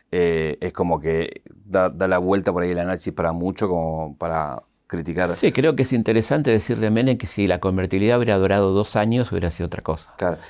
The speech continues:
Speaker 2: Todo el mundo le, todo el mundo admite eso, de economistas de derecha, izquierda, de centro, dicen,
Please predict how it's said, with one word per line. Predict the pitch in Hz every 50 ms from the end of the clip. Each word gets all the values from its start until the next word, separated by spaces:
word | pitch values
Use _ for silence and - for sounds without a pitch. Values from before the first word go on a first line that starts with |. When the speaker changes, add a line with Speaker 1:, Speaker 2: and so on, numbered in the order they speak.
| -
Speaker 2:
Todo | - 98 104
el | 101
mundo | 113 120 123 123 110
le, | 101 98 92 92 -
todo | - - - 104 104
el | 101
mundo | 101 120 113 104 98
admite | 87 85 92 90 82 - 78 76 82
eso, | 82 - - 73 71
de | 73 71 69 78
economistas | 80 - 85 82 82 90 101 95 - 95 90
de | 80
derecha, | 87 87 92 92 90 - 80
izquierda, | 80 82 - 92 85 85 82 78
de | 76 -
centro, | - 82 80 - - - 92
dicen, | 82 80 - 80 87 85